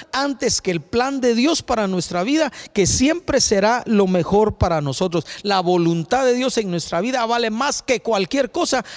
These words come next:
aún de la gloria de terrenal. Y Moisés aprendió eso,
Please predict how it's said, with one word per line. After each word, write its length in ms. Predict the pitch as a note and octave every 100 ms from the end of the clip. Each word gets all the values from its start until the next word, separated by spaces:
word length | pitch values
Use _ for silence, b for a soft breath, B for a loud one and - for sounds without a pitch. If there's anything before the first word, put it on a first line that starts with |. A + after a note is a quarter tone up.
| B
aún 240 | G3 G#3+
de 120 | G#3
la 160 | F3+ E3
gloria 500 | D3+ F#3 F#3+ F3 D#3 B B
de 200 | C3+ C#3
terrenal. 720 | - D#3+ C#3+ B2 G#2 G#2 F2+ - _ _ -
Y 140 | - F3
Moisés 680 | D#3 C#3+ - G3 F#3+ - - B B -
aprendió 580 | C3+ B2+ C#3 D3 D#3+ F3
eso, 300 | F3 F3+